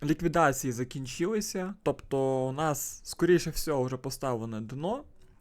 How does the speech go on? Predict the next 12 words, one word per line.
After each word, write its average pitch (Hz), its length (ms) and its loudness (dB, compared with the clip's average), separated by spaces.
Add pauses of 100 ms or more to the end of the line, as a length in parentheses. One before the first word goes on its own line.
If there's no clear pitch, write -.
(880)
по 127 100 -2
корекції, 131 640 2
і 143 60 -4
має 175 280 2
бути 151 440 0
відновлення 127 680 -2
ціни, 202 460 -4 (840)
початок 156 380 2
висхідного 127 560 -2
руху, 185 480 2 (300)
або 135 320 4
це 123 400 -2